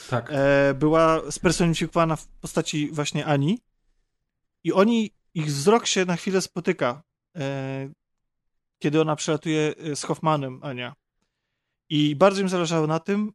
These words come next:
Speaker 2: żeby, mm, to spotkanie sugerowało, że oni się znają i coś ich łączy.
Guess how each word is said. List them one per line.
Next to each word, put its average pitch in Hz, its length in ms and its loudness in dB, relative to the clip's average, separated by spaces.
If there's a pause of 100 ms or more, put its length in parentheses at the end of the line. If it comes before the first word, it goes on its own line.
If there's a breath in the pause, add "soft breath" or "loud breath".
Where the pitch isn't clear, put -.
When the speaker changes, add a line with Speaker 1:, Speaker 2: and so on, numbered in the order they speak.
Speaker 2:
żeby, 156 680 0 (240)
mm, 147 260 -4
to 170 140 -6
spotkanie 170 480 -4
sugerowało, 160 760 -2 (380)
że 147 140 -4
oni 180 240 2
się 165 160 0
znają 180 420 -2 (160)
i 160 80 -8
coś - 520 0 (300)
ich 160 200 -6
łączy. 147 480 4